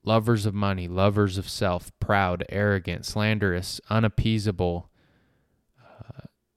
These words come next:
not loving good, without self-control, brutal, treacherous, reckless. All these things are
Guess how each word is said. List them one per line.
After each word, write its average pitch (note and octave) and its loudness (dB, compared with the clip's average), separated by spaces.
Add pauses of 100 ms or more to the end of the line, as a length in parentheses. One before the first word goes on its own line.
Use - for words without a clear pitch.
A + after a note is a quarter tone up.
(760)
not G2+ 0
loving A2+ 0
good, F#2+ 0 (100)
without A2 2
self-control, A2 2
brutal, G#2+ 6
treacherous, A#2+ 0
reckless. G#2 -2 (1400)
All A#2+ 6
these B2 0
things A2 0
are F#2+ 0